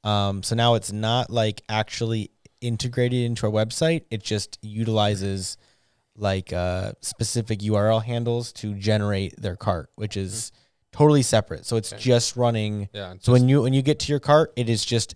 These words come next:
Speaker 1: a, like, vanilla cart of
Speaker 2: Yeah.
Speaker 1: all your items,
Speaker 2: Yeah.
Speaker 1: which is awesome.
Speaker 2: So can you select stuff from your used parts too for the Kit Builder
Speaker 1: No,
Speaker 2: stuff? Okay.
Speaker 1: you can't. But you can select that you have your own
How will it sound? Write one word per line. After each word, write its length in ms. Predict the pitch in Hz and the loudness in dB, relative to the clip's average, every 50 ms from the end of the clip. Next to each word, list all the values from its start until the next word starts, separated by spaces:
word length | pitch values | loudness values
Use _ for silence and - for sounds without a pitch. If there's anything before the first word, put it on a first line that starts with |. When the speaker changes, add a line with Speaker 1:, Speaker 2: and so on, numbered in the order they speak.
| - | -4
Speaker 1:
a, 340 | 110 107 104 101 98 98 - - - 113 110 - - | -2 -2 -2 -2 -4 -6 -8 -10 -12 -16 -10 -4 0
like, 180 | 113 110 101 101 | 0 0 0 0
vanilla 420 | 107 110 110 110 107 107 104 98 | 0 2 4 4 4 4 2 0
cart 320 | - - 101 92 85 76 - | 0 -2 -2 -2 -2 -4 -6
of 120 | - 107 101 | -6 -6 -6
Speaker 2:
Yeah. 120 | 101 98 | -4 0
Speaker 1:
all 160 | 104 110 113 110 | 4 4 6 6
your 220 | 104 101 - - | 4 0 -4 -4
items, 400 | - 95 87 - 73 78 - - | -4 -4 -6 -6 -10 -12 -12 -10
Speaker 2:
Yeah. 120 | 107 95 92 98 - | -12 -12 -12 -14 -14
Speaker 1:
which 140 | - 120 117 | -10 -8 -6
is 80 | 110 - | -6 -4
awesome. 400 | - 104 101 - - - - - _ _ | -2 -4 -4 -4 -6 -12 -16 -18 _ _
Speaker 2:
So 160 | - 113 113 | -12 -12 -12
can 140 | - 123 120 | -10 -10 -10
you 80 | 131 | -10
select 340 | 135 - - 139 135 135 - | -10 -8 -8 -8 -8 -8 -8
stuff 200 | - - 113 - | -8 -8 -8 -8
from 140 | - 120 120 | -8 -10 -8
your 120 | 117 110 | -8 -8
used 520 | 104 98 95 95 98 113 117 127 - - - - _ - | -10 -10 -10 -10 -10 -10 -10 -10 -12 -14 -20 -20 _ -12
parts 360 | - 127 120 131 - - - | -8 -6 -6 -6 -6 -8 -10
too 340 | - 120 120 147 165 160 131 | -8 -8 -10 -10 -10 -12 -12
for 200 | - - 107 104 | -14 -12 -12 -10
the 80 | 127 127 | -10 -10
Kit 220 | 123 123 107 120 120 | -10 -8 -8 -6 -6
Builder 180 | 120 120 131 | -6 -4 2
Speaker 1:
No, 320 | 131 127 120 113 107 95 90 | 6 6 8 8 8 4 2
Speaker 2:
stuff? 140 | - 90 | -2 -6
Okay. 160 | 85 87 - - | -10 -12 -10 -8
Speaker 1:
you 60 | 120 | -8
can't. 320 | 117 - 143 117 95 95 - | -4 0 0 0 0 4 6
But 160 | 143 131 123 | 6 6 6
you 100 | 147 135 | 4 0
can 180 | - 139 127 | 0 0 -2
select 420 | 123 - - 143 139 156 165 156 - | 0 -2 0 2 4 4 4 4 2
that 100 | 139 120 | -2 -2
you 100 | 127 113 | -2 -4
have 300 | 98 - 123 127 131 127 | -2 0 2 2 4 4
your 120 | 123 - - | 2 2 2
own 460 | - 117 120 120 120 120 120 113 - | 2 2 4 4 2 2 -2 -4 -6